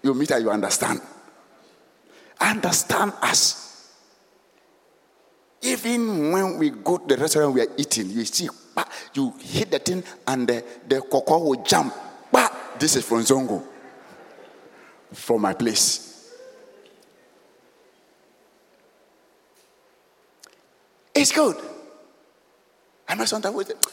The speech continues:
and I was struggling, struggling, struggling with this thing. Look left and right. Use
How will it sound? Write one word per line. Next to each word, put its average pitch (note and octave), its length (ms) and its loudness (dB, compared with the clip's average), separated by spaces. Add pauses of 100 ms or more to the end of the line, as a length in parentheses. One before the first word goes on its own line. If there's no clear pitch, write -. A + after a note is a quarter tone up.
and A3+ 120 0
I G#3+ 40 2
was F#3+ 160 4
struggling, B3 420 0
struggling, A#3+ 320 2
struggling B3+ 300 2
with G#3+ 80 -8
this A3 160 -4
thing. - 100 -8 (1700)
Look B2 240 -4
left B2+ 260 -2
and G2 180 -2
right. - 360 -6 (3750)
Use C3+ 440 0